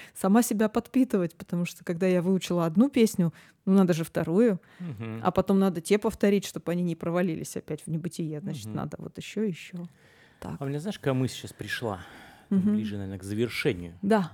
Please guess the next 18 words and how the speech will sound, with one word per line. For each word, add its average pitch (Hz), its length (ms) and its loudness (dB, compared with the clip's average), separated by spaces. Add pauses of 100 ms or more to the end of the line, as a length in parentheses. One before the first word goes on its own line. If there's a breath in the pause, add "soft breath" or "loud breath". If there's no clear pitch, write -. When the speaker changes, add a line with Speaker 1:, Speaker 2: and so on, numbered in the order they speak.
Speaker 2:
нашего 101 320 -14
разговора. 104 580 -12 (140)
Ну, 131 120 -16
вот 170 100 -16
смотри, 151 440 -10
да, 104 200 -8
ведь, 101 240 -12 (320)
ведь 95 200 -16
я 104 80 -8
слушать - 400 -12
твою 110 240 -4
историю, 131 480 -10 (840 soft breath)
насколько 135 560 -4
легко 160 640 -4 (420)
нам 123 640 -4
обвинить 110 640 -8
внешние 113 680 -6
факторы 107 680 -8